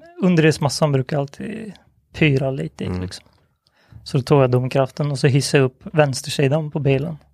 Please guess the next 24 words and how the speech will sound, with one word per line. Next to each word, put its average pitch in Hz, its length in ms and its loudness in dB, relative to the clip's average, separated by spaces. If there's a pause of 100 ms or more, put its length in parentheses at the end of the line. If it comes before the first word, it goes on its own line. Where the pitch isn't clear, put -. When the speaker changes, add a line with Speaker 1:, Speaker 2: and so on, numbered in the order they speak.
(180)
Speaker 1:
Så - 200 -6
bilen 131 300 2
stod 156 280 -4
liksom 147 540 -6
i 185 80 -2
rätt 135 200 2
så - 80 -2
bra 135 260 6
lutning. 135 540 0 (200)
Speaker 2:
Mm. 101 240 -4 (1000)
Speaker 1:
Sen, 151 300 2
eh, 175 320 4
satte - 320 0
jag 180 60 6
igång 170 200 4
när 170 80 0
jag 170 120 0
började 170 160 0
svetsa. 170 520 -2 (440)
Kom 160 220 2
väl 143 120 2
kanske 175 300 0
fem 165 280 -2
centimeter. 160 760 2